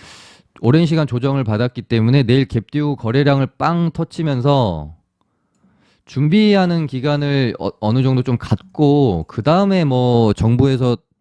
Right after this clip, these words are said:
다시 저출산에 대한 드라이브를 건다든지 아니면 진짜 뭐 이제 중국 양회, 그러니까 삼월 사일로 제가 알고 있는데, 음, 그때쯤 해가지고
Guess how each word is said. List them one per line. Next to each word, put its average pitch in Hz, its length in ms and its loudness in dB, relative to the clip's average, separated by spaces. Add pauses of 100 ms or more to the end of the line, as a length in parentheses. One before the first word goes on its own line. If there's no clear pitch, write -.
다시 143 640 0
저출산에 135 580 -4
대한 113 220 0
드라이브를 127 480 0
건다든지 107 760 -2
아니면 104 460 2 (340)
진짜 - 260 -10
뭐 104 100 -2
이제 95 100 0
중국 123 400 2
양회, 101 400 2 (420)
그러니까 104 120 -8
삼월 165 1300 0
사일로 180 420 0
제가 113 360 -4
알고 107 260 -10
있는데, 92 500 -2 (380)
음, 87 180 -2 (420)
그때쯤 160 460 0
해가지고 156 640 -4